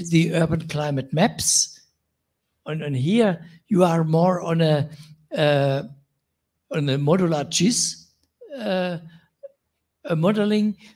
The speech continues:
which uses, uh, spaces, area. You have boxes which are,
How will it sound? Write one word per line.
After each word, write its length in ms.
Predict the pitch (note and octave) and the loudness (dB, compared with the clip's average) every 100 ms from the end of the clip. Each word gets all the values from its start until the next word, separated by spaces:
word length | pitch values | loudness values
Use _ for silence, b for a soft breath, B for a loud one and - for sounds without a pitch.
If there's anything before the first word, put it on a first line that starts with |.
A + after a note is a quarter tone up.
| B | B
which 320 | F#3 E3+ - | -6 -4 -6
uses, 800 | A#3 G3 F#3 F3 F#3+ - - - _ _ B3 D#4 B3+ | -2 0 2 0 0 0 -2 -10 _ _ -14 -12 -8
uh, 140 | D3+ | -8
spaces, 880 | D3+ - - D#3+ F#3+ - G#2+ - E4 | -8 -12 -2 -2 0 -2 -6 -8 -10
area. 600 | C4 D#3+ E3+ C3+ G#2+ G2+ _ b b b | -4 -2 -2 -4 -8 -14 _ b b b
You 120 | - D3+ | -4 0
have 260 | F3+ E3 | 0 -4
boxes 600 | F#3+ F#3+ - A#3+ G3 - B B - | -8 -6 -4 -4 -4 -8 B B -8
which 400 | F#3+ - - _ | -6 -6 -10 _
are, 520 | - E3 E3 E3+ E3 | -6 -4 -2 -4 -6